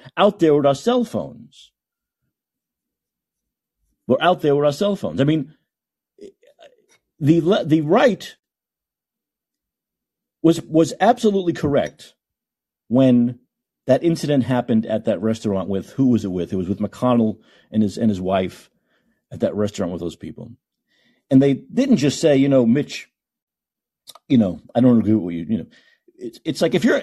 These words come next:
if you're a politician, if you're a celebrity, if you're a public figure, you have to expect some of that, right? You have to expect people to say, you know,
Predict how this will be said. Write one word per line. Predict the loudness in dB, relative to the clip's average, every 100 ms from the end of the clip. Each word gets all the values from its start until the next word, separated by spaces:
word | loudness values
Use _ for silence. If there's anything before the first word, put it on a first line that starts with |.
| -2
if | 0
you're | 4 2
a |
politician, | 4 2 2 2 2 2
if | -2 -2
you're | -4
a |
celebrity, | -4 -2 -2 0 0 0
if |
you're | -2
a | 0
public | 0 -2
figure, | -4 -4
you | -2
have | -4 -6
to | -6
expect | -6 -4 -6
some | -4 0 0
of | -2
that, | -10 -10
right? | -4 -2 -2 -6 _ _ _ -2
You | -2
have | 0
to | -2
expect | -2
people | -4 -4
to | -6
say, | -2 0 2
you | 2
know, | 2 2 0 -4